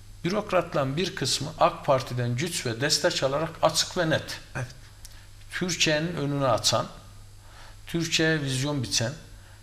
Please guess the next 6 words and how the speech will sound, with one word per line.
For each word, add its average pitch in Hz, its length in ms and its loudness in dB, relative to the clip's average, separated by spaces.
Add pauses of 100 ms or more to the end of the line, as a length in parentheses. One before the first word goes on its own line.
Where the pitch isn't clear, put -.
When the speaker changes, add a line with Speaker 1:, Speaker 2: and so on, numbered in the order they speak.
(120)
Speaker 1:
ya 127 140 2
da 143 260 4 (440)
Türkiye 143 420 -2
Cumhurbaşkanlığının, 127 1040 0
Başbakanlığının 131 720 2
göstermiş 123 800 2